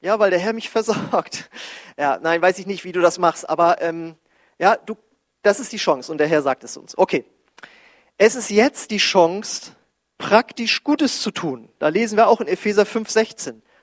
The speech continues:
„Nutzt jede Gelegenheit, in diesen üblen Zeiten Gutes zu tun.“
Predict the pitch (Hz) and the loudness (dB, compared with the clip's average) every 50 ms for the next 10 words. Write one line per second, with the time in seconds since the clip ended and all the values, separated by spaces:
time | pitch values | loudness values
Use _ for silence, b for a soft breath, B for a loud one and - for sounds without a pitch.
0 | _ - 170 202 233 - - - - - 180 214 247 277 294 294 233 254 240 226 | _ -4 -2 -2 0 0 -4 -8 -8 -6 -4 -2 0 0 0 -2 -6 -6 -4 -4
1 | 226 220 214 202 196 190 196 196 - 156 156 156 190 220 233 233 220 - _ 214 | -4 -4 -4 -4 -2 -2 -2 -2 -4 -10 -14 -12 -12 -12 -10 -10 -12 -12 _ -8
2 | 220 226 - 208 202 196 196 - - 170 170 185 180 175 175 - 185 190 175 170 | -8 -4 -2 -2 -2 -2 -4 -2 0 0 0 0 -2 -6 -12 -12 -4 -2 -2 -2
3 | - - - - - - 135 113 104 98 | -2 -6 -10 -12 -12 -10 -12 -12 -12 -16